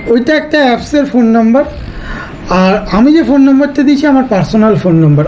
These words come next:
আমি নিজে ফোনটা ধরছি। আর ওইখানে যার বিরুদ্ধে অভিযোগ হয়তো সেই ফোনটা ধরছে। কাউন্টার বলে লাভ নেই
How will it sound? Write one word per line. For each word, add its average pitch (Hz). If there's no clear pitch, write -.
আমি 226
নিজে 233
ফোনটা 180
ধরছি। 135
আর 175
ওইখানে 302
যার 202
বিরুদ্ধে 294
অভিযোগ 262
হয়তো 226
সেই 240
ফোনটা 196
ধরছে। 147
কাউন্টার 185
বলে 277
লাভ 208
নেই 269